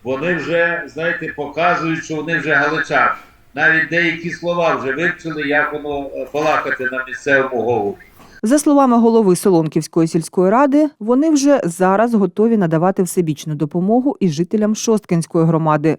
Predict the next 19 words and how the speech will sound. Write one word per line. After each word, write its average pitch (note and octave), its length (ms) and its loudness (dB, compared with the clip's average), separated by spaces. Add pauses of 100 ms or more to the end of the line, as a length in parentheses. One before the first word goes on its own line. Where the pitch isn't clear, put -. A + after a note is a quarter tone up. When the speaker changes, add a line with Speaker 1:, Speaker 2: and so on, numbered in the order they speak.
(100)
Speaker 2:
зокрема, F3+ 680 0
її C#4 240 4
маленьким F#3+ 560 2
мешканцям. C#3 720 -2 (140)
Speaker 1:
Ми G#3 100 -2
розуміємо, D3 720 -2
що C3+ 100 -10
наші C#3 460 -4
зобов'язання, D3+ 720 -4
які C#3+ 320 -8
мають C3 360 -4 (140)
бути, C3 340 -8 (600)
е, G2+ 300 -10 (300)
ваші A#2+ 560 -2
перед G#2+ 440 -2
нами, C#3 460 -2
наші C3 300 -4
перед G#2+ 340 -10
вами. C3+ 400 -4